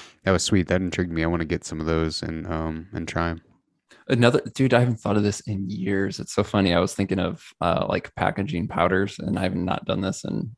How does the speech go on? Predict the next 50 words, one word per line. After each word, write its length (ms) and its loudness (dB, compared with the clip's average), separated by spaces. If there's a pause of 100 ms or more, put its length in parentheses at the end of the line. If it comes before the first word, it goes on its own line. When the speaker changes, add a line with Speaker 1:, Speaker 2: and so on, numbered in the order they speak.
(100)
Speaker 2:
like, 160 -14
seven 340 -2
years. 420 -2 (840)
But 140 4
one 160 6
thing 180 4
I 60 4
did 160 4
way 220 4
back 220 4
in 100 -2
the 60 -4
day 200 -2
is 100 -4
I 80 -2
had, 320 -4
like, 160 -6
a 120 -6 (100)
bulk 320 0
of 240 -2
some 280 -4
powder, 420 0
and 120 0
I 60 -2
was 120 -6
like, 200 -12
"Oh, 160 0
I 40 2
should 220 -2
just 240 -2
package 480 -2
this." 380 -2 (640)
Um, 320 4
and 120 2
I 60 4
would 120 0
never 200 -2
do 140 -2
it 100 -4
today. 380 -2 (600)
But 340 8 (720)
I 100 -2
used 320 4
to 80 0
take 360 2
the 260 -2
giant 580 2
fat 340 -4
straws 560 2
from, 640 -2